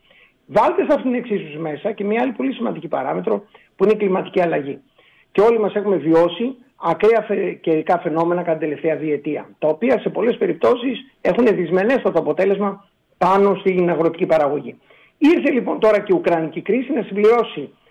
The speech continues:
αυτό το προφίλ και έτσι να έχουμε όλα αυτά τα προβλήματα που βλέπουμε. Η ουκρανική κρίση μας επηρεάζει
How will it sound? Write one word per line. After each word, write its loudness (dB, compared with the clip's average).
αυτό 0
το 0
προφίλ -2
και 0
έτσι 2
να 2
έχουμε 0
όλα 6
αυτά 0
τα 0
προβλήματα 0
που -4
βλέπουμε. -2
Η -6
ουκρανική 0
κρίση 0
μας 0
επηρεάζει 2